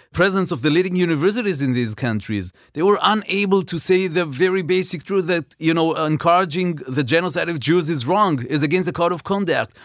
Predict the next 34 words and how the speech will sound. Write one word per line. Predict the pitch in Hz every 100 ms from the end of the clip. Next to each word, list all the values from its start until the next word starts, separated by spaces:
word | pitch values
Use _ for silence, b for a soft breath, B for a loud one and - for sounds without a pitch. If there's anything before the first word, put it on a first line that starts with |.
| B
What | 165 180
happened | 185 185 190
to | 123 120
us? | 104 - b b _
The | - 151
major | 151 185 190 185
issue | 185 190 190
is | 170
that | 139 143
we're | 139
not | 143 151 -
talking | 143 147
about | 127 123
facts, | - 143 127
we're | 131
talking | 123 147 156
about | 139 127
perceptions, | 135 113 - 147 - 131 120 110
narratives, | 135 160 156 143 107
and | 117
agendas. | 117 110 147 160 117 92 B B -
And | 127
this | 180
is | 196 -
something | 165 151 139
that's | 123 120 -
very | 120 156
basic | 151 151 147 131
and | 127 120
it | 120
needs | 127 123
to | -
be | 117
changed. | 110 107 98 90 -